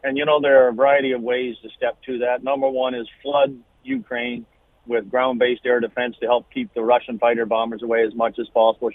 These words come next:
shoot down some of those cruise missiles. Number two is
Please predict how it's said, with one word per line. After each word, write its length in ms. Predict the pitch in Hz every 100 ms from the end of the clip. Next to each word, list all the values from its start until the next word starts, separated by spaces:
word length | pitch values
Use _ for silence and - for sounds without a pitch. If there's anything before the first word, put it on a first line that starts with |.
| -
shoot 160 | 185
down 240 | 143 123 110 -
some 200 | 143 135
of 120 | 113
those 220 | 117 113 - _ _ _
cruise 280 | - 131 107
missiles. 520 | 123 113 117 120 113
Number 240 | 135 147 135
two 280 | 156 143
is 120 | 143